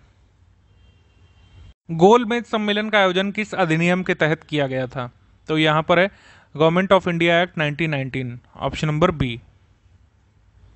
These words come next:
पच्चीस नंबर क्वेश्चन, अ, उन्नीस सौ इक्कीस के अंत के दौरान हरदोई, बहराइच, सीतापुर में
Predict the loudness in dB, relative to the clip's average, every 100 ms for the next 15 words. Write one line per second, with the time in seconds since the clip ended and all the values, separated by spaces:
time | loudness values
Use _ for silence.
0 | -20 -20 -20 _ _ _ _ _ 0 2
1 | -2 0 2 4 2 0 0 -2 0 2
2 | 2 0 0 0 0 -2 -2 -6 -2 0
3 | 0 0 -2 2 4 4 2 0 0 2
4 | 2 2 0 2 2 0 -2 -8 -2 -2
5 | 0 -2 -4